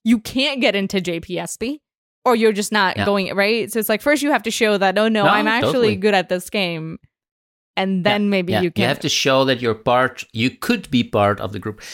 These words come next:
Speaker 2: It's interesting because I don't know if it's the same in, in the U S, but in the Netherlands, very rich people,
Speaker 1: Mm-hmm.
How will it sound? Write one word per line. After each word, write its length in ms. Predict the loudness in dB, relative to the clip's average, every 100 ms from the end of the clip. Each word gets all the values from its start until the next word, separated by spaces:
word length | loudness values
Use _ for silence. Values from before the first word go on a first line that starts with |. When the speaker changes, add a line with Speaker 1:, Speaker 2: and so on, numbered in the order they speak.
| -6
Speaker 2:
It's 220 | -2 0 0
interesting 400 | -2 -4 -4 -6
because 280 | -4 -4 -4
I 80 | -2
don't 140 | 0
know 120 | 0 0
if 80 |
it's 180 | -4 -12
the 140 | -10 -10 -6 -6
same 180 | -6
in, 220 | -6 -8 -8
in 140 | -8 -6
the 80 |
U 140 | -6 -8
S, 160 | -8
but 160 | -10 -8
in 180 | -6 -6
the 100 | -6
Netherlands, 520 | -8 -6 -6 -6 -8 -12 -20 -20 -20 -20 _ -10
very 540 | -4 0 0 -2 -6
rich 500 | -6 -8 -6 -8 -10
people, 300 | -14 -12 -6
Speaker 1:
Mm-hmm. 320 | -4 -4 -8